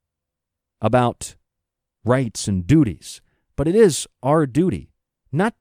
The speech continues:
to go out with a sign or to go out with a T-shirt and try to invoke a response. It's our duty every day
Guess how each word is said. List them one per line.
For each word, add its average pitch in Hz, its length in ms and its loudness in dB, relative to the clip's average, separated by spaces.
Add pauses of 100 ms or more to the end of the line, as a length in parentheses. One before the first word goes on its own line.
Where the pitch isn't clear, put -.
(120)
to 190 100 -6
go 156 260 0
out 151 220 0
with 131 180 -2
a 123 40 -6
sign 120 520 -4
or 101 220 -4 (120)
to 110 80 -6
go 120 220 0
out 120 240 -4
with 120 160 -4
a 117 40 -6
T-shirt 117 720 -4
and 104 200 -4 (360)
try 127 260 -2
to 123 120 2
invoke 113 360 0
a 120 40 -8
response. 113 500 -6 (800)
It's 123 140 -6
our 147 140 0
duty 123 300 0
every 139 240 -2
day 110 400 -4